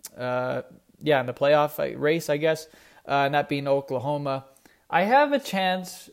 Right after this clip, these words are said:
for some slight redemption this week. Some of you may recall, may, some of you, uh, I picked Texas to make the playoff preseason before the, before the year had even started. I think it was my very first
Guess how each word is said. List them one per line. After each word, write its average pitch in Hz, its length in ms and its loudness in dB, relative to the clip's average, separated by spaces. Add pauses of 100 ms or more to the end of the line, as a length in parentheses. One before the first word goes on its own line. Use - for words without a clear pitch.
(180)
for 156 160 -2
some 139 220 -10
slight 180 500 0
redemption 143 640 -6
this 113 240 -10
week. 113 260 -12 (640)
Some 190 280 -6
of 214 120 -4
you 214 100 -2
may 185 320 0
recall, 143 800 -4 (440)
may, 139 400 -2
some 175 300 -4
of 143 120 -2
you, 120 120 -10 (520)
uh, 156 240 2
I 165 120 4
picked 226 340 6
Texas 208 420 2
to 196 100 -2
make 185 220 -4
the 185 80 -4
playoff 170 520 6 (920)
preseason 175 720 0
before 151 300 0
the, 165 120 -2
before 165 300 -2
the 180 80 0
year 180 200 2
had 160 100 2
even 196 200 -4
started. 165 380 2
I 156 60 4
think 202 180 -6
it 214 40 0
was 180 120 -2
my 175 140 2
very 196 500 2
first 196 600 -4